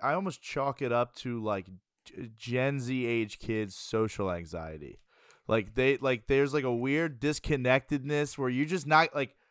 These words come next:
"Am I gonna go open my roommate's door right now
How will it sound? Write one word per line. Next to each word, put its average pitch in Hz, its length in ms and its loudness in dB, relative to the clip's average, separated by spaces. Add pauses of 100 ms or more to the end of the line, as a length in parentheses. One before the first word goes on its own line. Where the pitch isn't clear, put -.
(280)
"Am 131 100 -2
I 143 100 2
gonna 185 160 -2
go 170 160 6
open 156 200 2
my 135 80 4
roommate's 131 440 0
door 113 180 0
right 120 200 2
now 117 360 -2